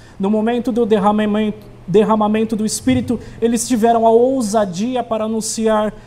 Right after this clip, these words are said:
o Evangelho. O Espírito Santo, ele guia a verdade, ele glorifica ao Senhor Jesus,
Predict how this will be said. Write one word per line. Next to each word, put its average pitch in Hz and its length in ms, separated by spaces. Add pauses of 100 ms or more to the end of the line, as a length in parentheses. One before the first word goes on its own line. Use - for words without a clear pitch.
(240)
o 214 160
Evangelho. 202 840 (1000)
O 214 80
Espírito 240 400
Santo, 247 300
ele 226 140
guia 208 800 (440)
a 208 100
verdade, 190 840 (480)
ele 202 180
glorifica 233 840
ao 214 140
Senhor 202 440
Jesus, 185 640